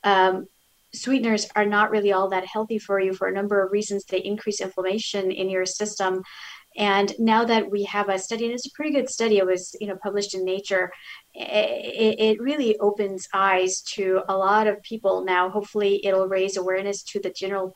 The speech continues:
public. That's where it matters. Uh, and I think as more studies come out, when we actually uncover the actual effect, not just in the cardiovascular system, but overall,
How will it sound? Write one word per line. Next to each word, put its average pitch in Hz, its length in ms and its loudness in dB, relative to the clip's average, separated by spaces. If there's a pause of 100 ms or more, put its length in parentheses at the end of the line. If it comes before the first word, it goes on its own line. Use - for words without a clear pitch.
(100)
public. 208 480 -2
That's 185 200 -8
where 190 100 -2
it 202 140 -6
matters. 196 580 -4 (480)
Uh, 190 380 4
and 202 180 -2
I 196 140 -2
think 208 360 -4
as 190 200 -2
more 202 240 0
studies 196 340 -2
come - 220 -6
out, 190 240 2 (280)
when 208 160 -2
we 196 120 -2
actually 214 480 0
uncover 190 460 -2
the 190 280 -10
actual 202 400 -2
effect, 190 360 -4
not 226 160 -4
just 254 200 -4
in 220 80 -2
the 185 60 -4
cardiovascular 196 760 -2
system, 196 340 -8
but 185 220 -6
overall, 196 680 2